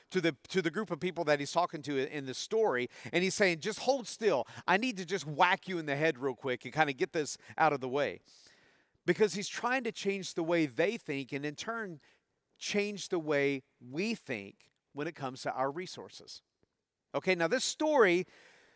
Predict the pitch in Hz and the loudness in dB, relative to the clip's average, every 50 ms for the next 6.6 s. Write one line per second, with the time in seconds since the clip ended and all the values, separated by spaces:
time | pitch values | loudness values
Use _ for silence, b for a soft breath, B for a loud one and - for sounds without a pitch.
0 | b b b b b b b b b - - 180 208 170 160 202 226 214 175 - | b b b b b b b b b 6 6 6 6 6 2 0 0 0 0 -4
1 | - - 180 165 165 208 285 285 269 240 202 170 160 156 165 - - 180 175 - | -12 -16 -12 -6 0 2 4 4 4 2 2 2 4 2 2 2 0 0 0 0
2 | - - - 269 277 294 233 - - - 233 208 202 214 220 196 185 190 180 - | 0 0 0 0 -2 -2 -2 -2 0 0 2 4 4 4 4 4 4 2 2 2
3 | - 302 220 220 240 240 196 - - 208 190 185 - - - 156 156 156 151 135 | 0 -2 -2 -2 -2 -2 -2 -2 0 0 0 -2 -2 -2 0 2 4 4 6 4
4 | 113 107 127 151 143 - 185 233 254 240 - 240 208 - 185 180 - - 214 208 | 4 2 -2 -4 -4 -4 -4 -4 -4 -4 -4 -2 -2 -2 -2 -4 -2 2 2 4
5 | 226 208 180 165 151 - - - 160 156 151 139 - 151 143 156 143 - - 170 | 4 2 0 -2 -6 -6 -4 -2 0 0 0 -2 -4 -6 -6 -6 -6 -6 -6 -6
6 | 135 - 120 - 160 170 151 131 123 127 131 131 | -8 -8 -8 -4 -4 -4 -2 -2 -2 -2 -2 -4